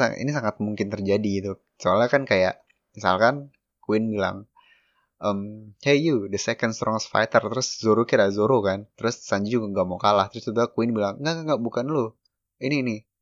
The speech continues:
Sanji, si anaknya Kevin Smoke," gitu. Jadi kayak, itu menurut gua bakal kocak banget. Dan Zoro sendiri pasti bakal kesel banget kan. Jadi, eh, tapi Sanji juga bakal kesel karena, eh, apa,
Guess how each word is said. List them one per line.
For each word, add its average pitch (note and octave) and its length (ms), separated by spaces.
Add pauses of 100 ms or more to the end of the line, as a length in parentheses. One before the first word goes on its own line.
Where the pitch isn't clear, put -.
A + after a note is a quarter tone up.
(220)
Sanji, A#2+ 480
si - 160
anaknya G2+ 320
Kevin G#2 160
Smoke," - 400
gitu. F#2 160 (160)
Jadi F#2+ 240
kayak, F2+ 400 (480)
itu A2+ 140
menurut B2 180
gua B2 160
bakal G#2 140 (100)
kocak G2 240
banget. F#2+ 320 (1120)
Dan G2+ 320
Zoro G#2 320
sendiri A#2 240
pasti B2 160
bakal G#2+ 320
kesel G2+ 240
banget F#2+ 320
kan. F2+ 180 (220)
Jadi, F#2+ 480 (560)
eh, F#2 280 (120)
tapi F3+ 240
Sanji F#3+ 240
juga G#2+ 240
bakal G#2 140
kesel A2 260
karena, A2+ 400 (960)
eh, F#2 520 (120)
apa, A2+ 160